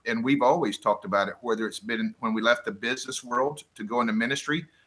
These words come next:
I'm the oldest of three preachers' boys. Uh, she's the oldest of girl, three girls that are Baptist preachers' kid as well. So we knew what we were <laughs> getting into. And as tough as politics, somebody, t-, somebody asked me one time, I don't know why I'm sharing this, but, uh,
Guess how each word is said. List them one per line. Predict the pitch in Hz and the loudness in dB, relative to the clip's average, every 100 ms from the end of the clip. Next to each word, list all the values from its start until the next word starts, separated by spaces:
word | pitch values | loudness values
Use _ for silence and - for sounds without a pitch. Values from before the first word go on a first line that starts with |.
| _ | _
I'm | - 131 | 4 6
the | 135 | 6
oldest | 131 135 139 - | 6 6 6 2
of | 107 | -6
three | - 127 | -4 -4
preachers' | 127 135 131 127 120 | -2 -2 -2 -2 -4
boys. | - 107 123 127 131 - - | -6 -2 0 0 -2 -8 0
Uh, | 110 | 2
she's | 104 131 135 | 2 0 0
the | 131 | 2
oldest | 123 123 123 | 0 0 0
of | 117 98 | -2 -2
girl, | 92 123 127 | 0 2 2
three | 131 120 | 2 0
girls | 123 127 131 | 4 4 4
that | 131 | 2
are | 117 101 98 | 0 -2 -4
Baptist | 95 123 120 - | 4 4 2 -4
preachers' | 127 117 113 | -4 -2 -6
kid | - 123 | -4 -2
as | 110 104 | -2 0
well. | 113 117 | 0 0
So | - 123 | 0 -2
we | 123 | 0
knew | 180 | 0
what | 190 139 | 4 4
we | 139 | 4
were | 127 - | 0 -2
<laughs> | |
getting | 165 123 - | 2 2 4
into. | 143 135 110 98 104 - - - - | 0 0 -2 -2 -4 -10 -12 -12 -2
And | 135 135 | 2 4
as | 127 | 4
tough | - 175 185 | 6 6 6
as | 143 | 0
politics, | - 151 147 147 131 - - | 6 8 8 6 0 0 0
somebody, | 175 196 | 4 4
t-, | 185 139 | 4 0
somebody | - 151 143 131 | 0 2 4 6
asked | 123 120 | 6 4
me | 117 | 0
one | 117 113 | 2 0
time, | 110 113 | 2 2
I | 110 | 2
don't | 117 | 0
know | 117 | 2
why | 113 | 2
I'm | 110 | 2
sharing | 101 117 110 | 0 2 4
this, | 107 110 | 2 0
but, | 110 110 101 - | 0 -2 -2 2
uh, | 113 107 | 4 4